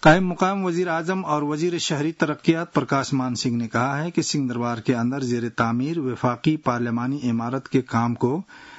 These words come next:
ماضی کی کوتاہیوں کو نہ دہرانے کے حساب سے آگے بڑھایا گیا ہے۔ وفاقی پارلیمنٹ کی ریاستی ہدایتی اصول،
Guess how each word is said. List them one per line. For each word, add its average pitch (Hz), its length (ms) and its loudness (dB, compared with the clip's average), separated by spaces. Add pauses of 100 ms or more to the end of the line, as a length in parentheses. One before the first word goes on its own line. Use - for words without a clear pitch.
(160)
ماضی 151 420 4
کی 180 160 2
کوتاہیوں 139 640 0
کو 165 200 0
نہ 135 160 -2 (140)
دہرانے 139 420 0
کے 117 220 0
حساب 123 300 -2
سے 139 200 0 (100)
آگے 127 320 2
بڑھایا 113 320 -2
گیا 104 280 0
ہے۔ 104 420 -2 (1700)
وفاقی 170 440 6
پارلیمنٹ 170 600 0
کی 190 160 4
ریاستی 156 760 -2
ہدایتی 147 460 0
اصول، 165 500 0